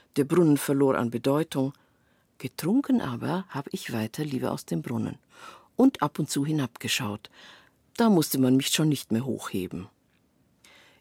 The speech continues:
Ich liebe Brunnengeschichten. Sie holen diesen archaischen Ort zurück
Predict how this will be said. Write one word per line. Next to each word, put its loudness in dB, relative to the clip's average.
Ich -2
liebe -2
Brunnengeschichten. -4
Sie -4
holen 2
diesen 2
archaischen -2
Ort -6
zurück -4